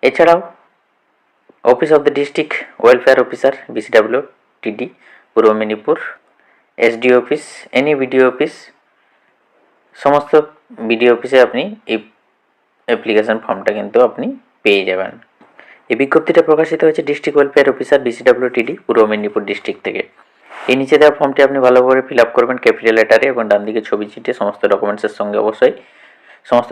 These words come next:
ডকুমেন্টসের সঙ্গে অবশ্যই ছয় এক দু হাজার চব্বিশ তারিখ বিসিডাব্লিউ সেকশন, ডিস্ট্রিক্ট ম্যাজিস্ট্রেট, নিমতলী, পূর্ব মেদিনীপুরে অবশ্যই আপনি জমা করবেন। আর ইন্টারভিউ হবে নয় এক দু হাজার চব্বিশ তারিখ ঠিক এগারোটার সময়।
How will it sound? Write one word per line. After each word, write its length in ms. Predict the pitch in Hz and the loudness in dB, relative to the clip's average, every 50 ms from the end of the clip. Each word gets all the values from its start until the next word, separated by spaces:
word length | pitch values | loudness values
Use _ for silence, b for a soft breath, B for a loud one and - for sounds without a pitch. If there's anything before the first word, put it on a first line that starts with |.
| 123 120 | 2 2
ডকুমেন্টসের 400 | 117 - 127 123 123 - - - | 2 2 0 -2 -4 -8 -12 -8
সঙ্গে 160 | - 127 123 123 | -4 0 0 0
অবশ্যই 240 | 120 123 - 139 131 - | 0 0 -2 -4 -6 0
ছয় 160 | - 123 123 123 | 2 4 4 4
এক 60 | 123 123 120 | 2 0 2
দু 40 | 120 | 2
হাজার 160 | 120 120 117 120 - | 2 2 2 0 -2
চব্বিশ 220 | 113 113 120 120 - | -2 -2 -4 -2 0
তারিখ 200 | 131 127 143 - - - _ b b b b b b _ - | 2 2 2 -2 -8 -16 _ b b b b b b _ -6
বিসিডাব্লিউ 400 | 117 110 120 127 120 113 113 117 - | -6 -2 2 2 2 2 2 0 -2
সেকশন, 240 | 120 117 - 156 160 151 - | -2 0 -2 -4 -4 -4 -4
ডিস্ট্রিক্ট 300 | 123 113 - - 110 107 | -6 -4 -4 -4 -4 -4
ম্যাজিস্ট্রেট, 320 | 107 104 104 - - 143 143 | -4 -4 -4 -6 -6 -6 -4
নিমতলী, 280 | 117 110 104 113 110 107 - | -4 -4 -2 -2 -2 -2 0
পূর্ব 120 | - 113 104 104 | 0 0 0 0
মেদিনীপুরে 320 | 104 98 101 101 101 104 98 101 | 0 -4 -6 -2 -2 0 0 0
অবশ্যই 220 | 104 - - 117 104 | -2 -2 -2 -2 -2
আপনি 140 | - - - - - | -2 -4 -10 -4 0
জমা 180 | 113 107 101 95 - | 0 0 0 0 -2
করবেন। 260 | 101 95 95 95 90 - - _ _ B B B B B B B B B _ - | -2 -2 -2 -4 -6 -8 -10 _ _ B B B B B B B B B _ 4
আর 80 | 101 101 107 | 4 4 4
ইন্টারভিউ 340 | 113 117 151 151 151 170 175 175 196 | 4 2 2 0 0 0 0 0 0
হবে 140 | 175 185 220 226 - - - 113 | 0 0 -2 -4 -6 -8 -2 2
নয় 160 | 117 123 131 127 131 | 2 2 2 2 0
এক 60 | 127 123 | -2 -2
দু 60 | 120 123 123 | 0 2 4
হাজার 140 | 123 127 123 - | 4 4 2 0
চব্বিশ 200 | - 113 120 123 - - | -4 -6 -6 -6 -6 -4
তারিখ 160 | - 143 143 143 - | -2 -2 -2 -2 -4
ঠিক 120 | - 135 - - - | -8 -8 -4 -2 0
এগারোটার 320 | 104 110 104 104 113 - - | 2 2 2 0 -2 -4 -4
সময়। 220 | - 113 123 160 | -4 -4 -4 -6